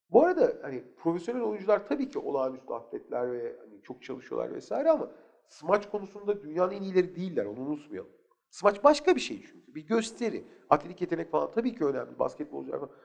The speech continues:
Ama dünyanın en iyi s-, smaççıları aslında N B A oyuncuları değil yani. Ju-, e, işte bu Justin Kilgian'ın mıydı?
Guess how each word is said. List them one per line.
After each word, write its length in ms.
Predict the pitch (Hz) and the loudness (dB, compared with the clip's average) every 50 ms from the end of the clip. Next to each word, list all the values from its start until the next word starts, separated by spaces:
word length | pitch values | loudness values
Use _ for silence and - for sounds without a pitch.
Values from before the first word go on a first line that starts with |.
| _ _ _ | _ _ _
Ama 240 | - 135 160 - - - - - - | 4 6 6 4 4 0 -12 -14 -10
dünyanın 280 | 127 127 135 147 151 190 | -4 0 0 0 2 0
en 80 | 208 | -2
iyi 480 | 208 190 175 165 - - 302 294 294 269 | -4 -6 -8 -8 -10 -14 -16 -18 -18 -18
s-, 280 | - - - - - _ _ _ | -18 -18 -18 -18 -20 _ _ _
smaççıları 800 | _ - - - - 156 156 156 - - 151 156 151 156 156 156 - - - - _ - | _ -16 -12 -2 0 0 0 0 -2 -6 -4 -4 -2 -2 -2 -4 -6 -10 -16 -4 _ 2
aslında 300 | 143 135 - - 165 160 | 2 2 0 0 -2 -2
N 140 | 151 151 | 0 0
B 80 | 160 160 | 2 2
A 20 | |
oyuncuları 380 | 151 156 147 139 143 160 170 170 | 2 2 0 -2 -2 -4 -2 -2
değil 140 | 233 233 160 | -4 -4 -2
yani. 160 | 107 95 95 101 | -4 -4 -4 -6
Ju-, 160 | 120 147 - - - - - - - | -8 -8 -8 -8 -14 -20 -20 -20 -14
e, 180 | - - - 98 - - _ _ _ | -12 -10 -10 -10 -12 -18 _ _ _
işte 160 | _ - 127 | _ -6 -6
bu 100 | 123 123 - - - | -6 -6 -12 -10 -6
Justin 340 | 127 123 127 - - 156 147 - | -6 -6 -6 -8 -14 -20 -20 -18
Kilgian'ın 560 | - - 160 151 147 156 156 151 151 151 131 | -14 -12 -10 -6 -2 0 0 0 0 -2 -4
mıydı? 240 | 131 123 117 113 | -10 -10 -10 -10